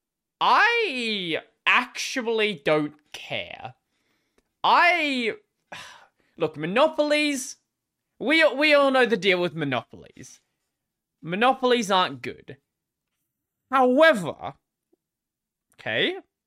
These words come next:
as a Linux gamer, I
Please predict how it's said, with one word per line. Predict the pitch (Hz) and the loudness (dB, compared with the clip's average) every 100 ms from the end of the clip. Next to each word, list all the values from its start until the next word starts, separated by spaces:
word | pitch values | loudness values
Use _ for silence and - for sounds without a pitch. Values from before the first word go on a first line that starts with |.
| _ _ _ _ _ _ _ | _ _ _ _ _ _ _
as | 269 330 247 | 2 2 2
a | 233 208 180 160 135 117 120 _ _ _ _ _ _ _ _ | 2 4 4 4 0 -4 -10 _ _ _ _ _ _ _ _
Linux | 151 202 160 131 143 | -6 -4 -4 -8 -2
gamer, | 185 170 101 - - _ _ _ _ _ _ _ _ _ _ _ _ _ - | 0 0 -4 -16 -20 _ _ _ _ _ _ _ _ _ _ _ _ _ -2
I | - 269 233 208 202 202 | 2 4 4 6 4 4